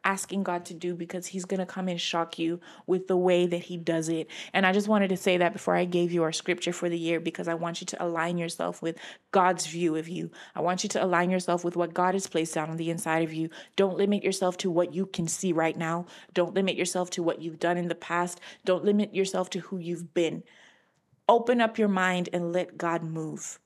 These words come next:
And with that, our root scripture for this year, the first one is Matthew five, verse sixteen. "Let your light shine before men in such a way that they may see your good works and glorify your Father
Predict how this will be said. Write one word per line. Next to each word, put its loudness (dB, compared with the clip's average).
And 4
with 0
that, 0
our 2
root -2
scripture -2
for -4
this -4
year, -2
the -4
first 0
one 0
is -2
Matthew 0
five, -2
verse 2
sixteen. -4
"Let 0
your 0
light 0
shine 2
before -2
men 0
in -4
such -2
a 0
way -2
that -4
they 2
may 2
see 0
your 0
good 0
works 2
and 0
glorify 2
your 0
Father 0